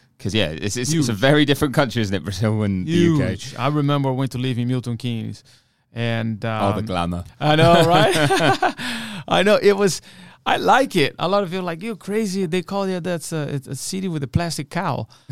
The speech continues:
Speaker 2: I'm like, "What do you mean? What are you talking about?" I still don't understand because it's,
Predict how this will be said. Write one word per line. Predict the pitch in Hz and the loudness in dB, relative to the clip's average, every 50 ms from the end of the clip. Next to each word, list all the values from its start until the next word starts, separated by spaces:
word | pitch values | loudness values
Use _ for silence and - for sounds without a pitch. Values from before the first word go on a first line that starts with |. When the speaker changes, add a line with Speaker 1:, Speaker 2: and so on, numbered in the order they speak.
| - - - | -14 -12 -12
Speaker 2:
I'm | 226 | -6
like, | - 220 233 302 | -4 -2 -2 0
"What | 330 - 453 | -2 -4 -4
do | 466 | -4
you | 453 453 | -8 -8
mean? | 466 466 381 240 196 | -6 -2 -2 0 0
What | - - | -2 -4
are | 427 | -4
you | |
talking | - - 392 440 381 - 294 | -2 0 0 0 0 0 -2
about?" | 156 139 151 | 0 0 0
I | 175 | -2
still | - - - 381 | -2 -2 -4 -4
don't | - - | -4 -4
understand | - 156 - - 233 190 | -6 -6 -6 -8 -8 -8
because | 190 175 - 196 170 180 | -8 -6 -6 -6 -6 -6
it's, | 160 - - - | -8 -10 -12 -14